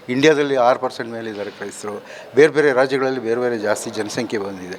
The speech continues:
ಹಿಂದುಳಿದಂಥ, ಆರ್ಥಿಕವಾಗಿ ಹಿಂದುಳಿದಂಥವ್ರು ಇದ್ದಾರೆ, ಅವ್ರಿಗೆ ನಿಜವಾಗ್ಲೂ ರಿಸರ್ವೇಷನ್ ಬೇಕು. ಈಗ ಕುರುಬ ಕಮ್ಯುನಿಟಿನಲ್ಲಿ ಇದ್ದಾರೆ, ತಿಗಳ ಕಮ್ಯುನಿಟಿಯಲ್ಲಿ ಕ್ರೈಸ್ತರು ಇದ್ದಾರೆ, ಇಂಥವ್ರಿಗೆ ಬೇಕು. ಇಂಥವ್ರದ್ದು ಸಮಸ್ಯೆ ಇದೆ. ಮತಾಂತರದ ಬಗ್ಗೆ ಹೇಳೋದಾದ್ರೆ, ಜಾತಿ ಗಣತಿ ಬಗ್ಗೆ ಹೇಳೋದಾದ್ರೆ, ಈಗ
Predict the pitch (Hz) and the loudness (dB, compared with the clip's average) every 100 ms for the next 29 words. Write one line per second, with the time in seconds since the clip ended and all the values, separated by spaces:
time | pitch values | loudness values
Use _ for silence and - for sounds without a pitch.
0 | - 160 160 147 135 120 107 - 151 147 | -6 2 2 2 0 2 2 0 -2 -2
1 | 127 127 143 139 123 117 113 101 95 - | -2 0 2 2 -2 -4 -2 -4 -6 -10
2 | - - 226 262 220 202 170 147 151 180 | -4 4 4 4 2 4 6 4 4 4
3 | 190 175 131 135 127 120 110 101 95 - | 4 4 0 -2 -2 -4 -8 -8 -10 -6
4 | 143 120 151 143 147 143 127 117 110 107 | -4 2 4 6 4 2 -6 -10 -12 -12
5 | 101 98 107 - - - 143 151 147 131 | -10 -8 -8 -10 -16 2 4 6 2 -2
6 | 123 107 104 101 120 117 113 107 98 101 | -12 -14 -16 -12 -8 -8 -8 -12 -12 -14
7 | - - 190 240 247 202 143 151 135 160 | -18 -10 -6 6 6 6 2 0 0 -2
8 | 254 269 240 240 233 165 156 117 90 - | 0 4 2 0 -4 -4 -6 -6 -8 -8
9 | - - - - - 123 170 185 185 170 | -20 -18 -16 -8 -2 2 2 2 -2 -2
10 | 156 151 143 143 139 139 123 127 - 147 | 0 2 2 0 0 0 2 2 4 2
11 | 143 139 127 120 123 120 120 117 113 143 | 2 0 -6 -2 0 2 4 4 4 2
12 | 156 - - - - - - 131 | 2 -6 -14 -16 -16 -14 -2 2